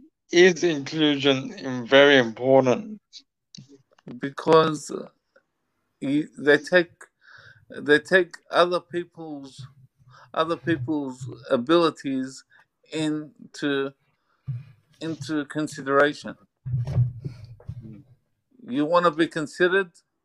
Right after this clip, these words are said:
Speaker 2: in commu-, in the community as a norm.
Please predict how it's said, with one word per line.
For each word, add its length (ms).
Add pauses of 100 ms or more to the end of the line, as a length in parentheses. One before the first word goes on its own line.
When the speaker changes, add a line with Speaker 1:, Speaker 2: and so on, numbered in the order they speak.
(760)
Speaker 2:
in 220
commu-, 400
in 100
the 80
community 720 (200)
as 380 (220)
a 120
norm. 380